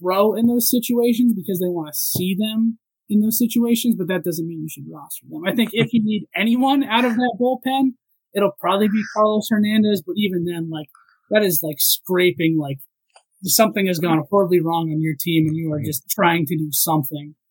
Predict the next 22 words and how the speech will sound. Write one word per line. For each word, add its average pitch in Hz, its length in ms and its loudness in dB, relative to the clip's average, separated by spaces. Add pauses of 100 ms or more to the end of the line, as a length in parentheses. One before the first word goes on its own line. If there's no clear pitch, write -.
(140)
Um, - 240 0
or - 80 2
maybe 254 260 4
he 302 100 2
comes 285 260 4
out 285 340 2
and 254 440 -6
does 240 200 2
great, 214 380 2
but 185 100 -2
he's 208 200 4
another 208 360 0
guy, 202 180 0
like, 180 280 0
add 190 120 0
him 196 100 2
to 180 60 -4
your 175 140 -6
watch 165 360 0
list 165 260 -10
and, 160 80 -6
like, 160 180 -4